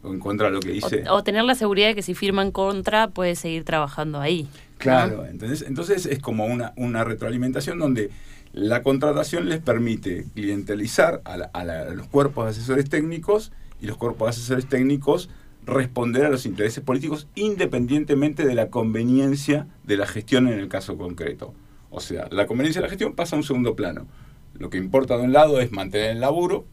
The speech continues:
Speaker 1: que puede ser legítimo, y del otro lado tener un justificador sistemático de cualquier cosa que yo diga políticamente.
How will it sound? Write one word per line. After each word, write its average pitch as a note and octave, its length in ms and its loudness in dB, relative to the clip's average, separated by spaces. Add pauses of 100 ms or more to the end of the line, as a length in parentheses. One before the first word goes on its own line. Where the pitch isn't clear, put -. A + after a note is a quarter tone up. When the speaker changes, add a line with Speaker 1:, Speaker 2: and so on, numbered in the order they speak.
Speaker 1:
que - 100 -20
puede E2+ 200 -6
ser A2 160 -2
legítimo, D#3+ 540 -4 (320)
y G#2+ 120 -8
del D3 180 4
otro G3+ 240 0
lado F#3+ 320 4
tener D#3 240 0
un D#3+ 80 0
justificador C3+ 720 0
sistemático D3 880 0 (120)
de A2+ 240 -2
cualquier A#2 300 2
cosa C#3 280 2
que - 80 -6
yo A#2 100 -4
diga A#2 180 0
políticamente. G#2+ 680 -2